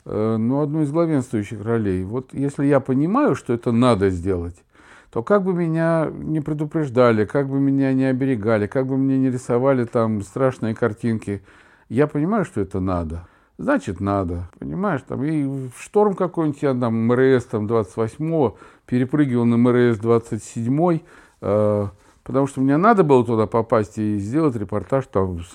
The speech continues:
с, с тонущего суденышка. И я это делал. Э, мне надо было там тёмной ночью пойти в какой-нибудь район там, и у первого встречного взять интервью. <laughs> Или у первых встречных. Я это делал, потому что это надо. Вот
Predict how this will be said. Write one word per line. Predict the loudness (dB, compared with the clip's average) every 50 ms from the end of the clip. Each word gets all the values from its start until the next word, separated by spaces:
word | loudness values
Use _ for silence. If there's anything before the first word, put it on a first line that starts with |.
| -6 -6 -4
с, | -4 -4 -2 0 -2
с | -2
тонущего | 2 2 4 4 4 4 2 0 -2 -2 -2 -2
суденышка. | -2 -2 -4 0 0 0 0 0 -4 -6 -10 -18 -20 -20 -20 -20 -20 -20 _ -6
И | 0 2
я | 2 2 2 2
это | 0 0 0 0
делал. | 0 2 4 6 6 6 6 4 0 -2 -10 -20 -20 -20 -20 _ -8
Э, | -4 -2 -2 0 0 0 0
мне | -2 -2 -2 -2 -2 -2
надо | -2 -2 -2 0 0 0
было | 0 2 0 0
там | 0 -2 -4 -4 -2
тёмной | -2 -2 -2 0 0 0
ночью | 0 -2 -2 -4 -6
пойти | -4 -4 -4 -4 -4
в | -8
какой-нибудь | -6 -4 -6 -6 -2 -2
район | 0 0 0 0 -2 -4
там, | -4 -4 -4 -2 -2 -2
и | -4
у | -4 -4 -8
первого | -4 -2 0 0 0 0 -2
встречного | -4 -2 -2 -2 -2 -2 -2 -2 -2
взять | 0 0 0 0 -2 -2
интервью. | -8 -8 -8 -4 0 2 2 2 0 0 0 0 0 0 -4 _ -20 -20 -20 _ -20 -10
<laughs> | -8 -8 -8 -8 -12 -12 -12 -12 -12 _ _ -20 -20 -20 -20 _ -20 -20 _ _ _ _ -20 _ _ _ _ _ _ _ _ -8 -8 -8 -8 _ _ _ _ -8
Или | -6 -4
у | -4 -4
первых | -2 -4 -4 -4 -4 -8
встречных. | -8 -4 -4 -4 -4 -4 -8 -8 -8 -6 -4
Я | -2 0 0 0
это | 0 0 -2 -2
делал, | 0 0 0 0 -2
потому | -4 -6 -6
что | -4 -4 -6
это | -2 -2 -2
надо. | 0 0 0 -2 -2 -4 -10 -14 -6
Вот | -2 -2 -2 -2 -4